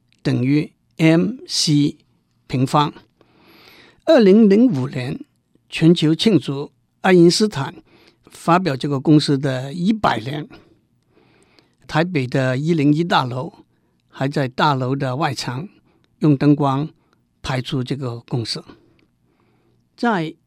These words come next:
E 等于M C平方这个公式里头，E 是能量，energy，M 是质量，mass，C 的平方就是光的速度的平方。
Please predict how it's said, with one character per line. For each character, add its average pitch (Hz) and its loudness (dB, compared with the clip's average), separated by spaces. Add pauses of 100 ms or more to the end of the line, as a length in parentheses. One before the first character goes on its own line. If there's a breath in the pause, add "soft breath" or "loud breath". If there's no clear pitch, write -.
E 254 0 (600)
等 127 -6
于 139 -4
M 175 -2
C 185 -8
平 139 -6
方 160 -6 (200)
这 165 -6
个 147 -6
公 147 -2
式 139 -6
里 139 -12
头， 135 -14 (580)
E 208 -2 (320)
是 - -8
能 131 -2
量， 190 -4 (520 soft breath)
energy，M - -2 (380)
是 - -8
质 151 -2
量， 175 -2 (300)
mass，C - -2
的 214 -2
平 147 -2
方 151 -4 (480)
就 175 0
是 147 -2
光 180 -2
的 185 -6
速 196 -4
度 185 -6
的 139 -12
平 123 -10
方。 147 -6